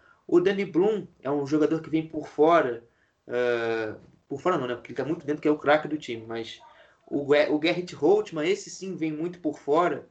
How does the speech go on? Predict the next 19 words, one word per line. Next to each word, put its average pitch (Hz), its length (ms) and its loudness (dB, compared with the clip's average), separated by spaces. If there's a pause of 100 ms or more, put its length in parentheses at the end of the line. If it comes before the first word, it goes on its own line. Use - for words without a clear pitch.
(540)
É, 127 260 -4
jogou 147 420 0
a 190 100 6
última 170 260 -4
temporada 160 480 -8
na 156 100 -6
Bundesliga 147 540 -6
pelo 151 260 -2
Paderborn, 139 580 0
mas 147 140 -4
não 156 140 -8
fez 151 200 -4
um 139 60 -16
grande 143 240 -6
des-, 135 180 -16
não 151 140 -10
teve 151 160 -6
grande 156 260 -4
desempenho. 151 640 -4